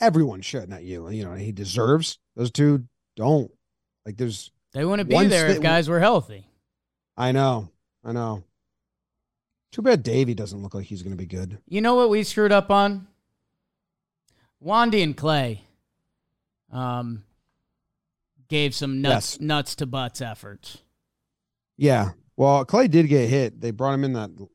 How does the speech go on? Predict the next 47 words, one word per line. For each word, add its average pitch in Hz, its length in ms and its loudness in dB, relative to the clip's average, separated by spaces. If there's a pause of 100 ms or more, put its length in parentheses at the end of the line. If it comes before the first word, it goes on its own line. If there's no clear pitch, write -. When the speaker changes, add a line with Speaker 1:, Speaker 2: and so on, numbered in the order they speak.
(460)
Speaker 1:
face 131 180 -4
all 127 100 0
those 110 180 -4
lefties. 135 580 -4 (1040)
Speaker 2:
Yeah, 135 280 -4
pinch 139 320 -2
Speaker 1:
And 151 100 4
Speaker 2:
hit 151 60 4
Speaker 1:
then, 143 80 0
and 147 100 2
then, 160 100 6
Speaker 2:
festival. 123 360 -6 (720)
Speaker 1:
then 139 200 2
game 147 240 2
three 143 640 2 (460)
was 101 100 -14
awesome. 120 460 -4 (640)
It - 40 -20
was 113 60 -14
really 113 200 -2
nice. 101 360 -12 (420)
And, 127 340 4
uh, 120 120 4
yeah, 131 180 4
Wandy, 170 640 4
they 135 140 2
battled, 123 480 -2
man. 117 180 -6
And, 196 320 2
and 175 320 0 (120)
Clay 151 220 0
got 127 140 0
helped 120 240 -2
out 117 160 -4
by 107 140 -8
the 104 140 -6
ump 98 220 -8
<laughs> - 60 -14
on - 120 -10
that 135 260 -2
Diaz 110 380 -8
call. 71 200 -10
But 143 100 -2
that's 196 160 2
awesome. 110 360 -4 (500)
But, 110 220 -2
uh, 104 300 -2